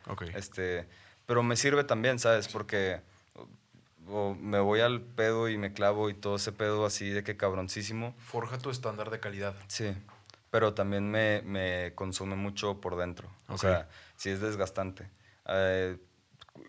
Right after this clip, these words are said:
Speaker 2: en, en el arte, güey, y a todo mundo que haga cualquier cosa ar-, artística va a entender perfectamente que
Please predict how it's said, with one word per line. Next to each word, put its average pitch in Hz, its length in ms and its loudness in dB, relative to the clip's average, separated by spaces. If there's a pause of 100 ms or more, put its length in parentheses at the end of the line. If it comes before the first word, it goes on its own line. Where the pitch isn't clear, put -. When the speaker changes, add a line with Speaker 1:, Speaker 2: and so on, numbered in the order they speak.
Speaker 2:
en, 104 260 -2
en 107 160 0
el 104 100 4
arte, 120 320 6
güey, 139 300 2
y 95 80 0
a 92 140 0
todo 104 220 0
mundo 107 280 -4
que 107 80 -2
haga 104 240 2
cualquier 95 380 -4
cosa 104 360 2
ar-, 95 200 2
artística 98 640 -2
va 95 80 2
a 95 40 -4
entender 98 400 -4
perfectamente 98 720 -6
que 95 360 -4